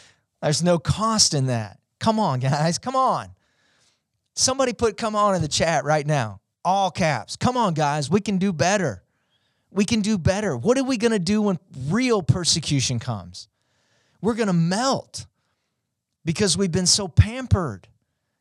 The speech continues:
We've been so spoiled. "Man, Scott, this is a hard word." <laughs> No, it's not. This is an encouraging word because it's wrapped up in this. Jesus says, "Come to me." Persecutions are happening. Serving me has divided even your own family.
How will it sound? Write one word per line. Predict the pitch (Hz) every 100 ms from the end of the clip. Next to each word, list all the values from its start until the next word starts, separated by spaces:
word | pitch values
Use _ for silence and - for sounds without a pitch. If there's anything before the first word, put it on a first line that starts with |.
| -
We've | 165
been | 208
so | 190 196
spoiled. | - - - 208 240 175 123
"Man, | 185 190
Scott, | - 185 180
this | 196
is | 165
a |
hard | 135 165 175 180 147
word." | 196 208 165 -
<laughs> |
No, | -
it's | 285 - -
not. | 180 - 302 - 117 - - - -
This | 233
is | 208
an | 196
encouraging | 196 170 247 262 254 190 165
word | 160 147 120 104 - -
because | 156 160 214
it's | 196 -
wrapped | 196 196 220
up | 202
in | 202
this. | 202 240 -
Jesus | 180 220 190
says, | 190
"Come | - 202 226
to | 196
me." | 214 277 277 143 _ _ _ _ _ _ -
Persecutions | 226 - 180 240 214 214
are | 180
happening. | 160 190 233 254 220 107 _ _ _ _ _ _ _ _ _ _ _ _ _
Serving | - - 214 220 220 202
me | 208 233
has | 190 185 151
divided | 160 131 160 190 190 175
even | 190 185
your | 175 170
own | 165 165 156
family. | 123 - 147 202 254 254 139 98 85